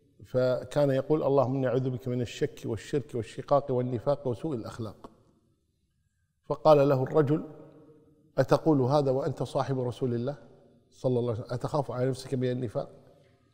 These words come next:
فقال: "إي والله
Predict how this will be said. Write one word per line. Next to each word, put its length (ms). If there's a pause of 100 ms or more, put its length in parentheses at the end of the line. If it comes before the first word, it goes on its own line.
(1400)
فقال: 580
"إي 160
والله 600